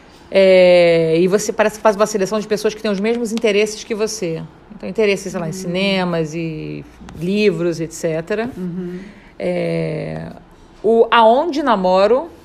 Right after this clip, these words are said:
Speaker 2: <laughs>
Speaker 1: é, que promete unir você à pessoa amada em três dias.
Speaker 2: É mesmo?
Speaker 1: <laughs> É alguma coisa
Speaker 2: É
Speaker 1: assim.
Speaker 2: no sofá,
Speaker 1: A chamada deles
Speaker 2: no
Speaker 1: é,
Speaker 2: cinema?
Speaker 1: promete unir você à pessoa amada.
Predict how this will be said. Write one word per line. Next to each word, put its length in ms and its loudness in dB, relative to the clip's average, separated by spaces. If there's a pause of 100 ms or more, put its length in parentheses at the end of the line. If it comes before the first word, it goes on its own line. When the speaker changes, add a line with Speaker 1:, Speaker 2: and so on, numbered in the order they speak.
(100)
Speaker 2:
<laughs> 840 4
Speaker 1:
é, 340 2 (220)
que 120 -2
promete 560 2
unir 180 0
você 300 0
à 40 2
pessoa 340 0
amada 240 0
em 80 -4
três 260 -2
dias. 600 -2
Speaker 2:
É 160 -2
mesmo? 220 -2
Speaker 1:
<laughs> 180 6
É 80 6
alguma 340 2
coisa 220 2
Speaker 2:
É 40 2
Speaker 1:
assim. 180 -6
Speaker 2:
no 100 -6
sofá, 560 -6
Speaker 1:
A 100 4
chamada 400 4
deles 400 4
Speaker 2:
no 60 0
Speaker 1:
é, 180 2
Speaker 2:
cinema? 280 -8
Speaker 1:
promete 420 4
unir 160 2
você 280 0
à 60 2
pessoa 320 0
amada. 500 -2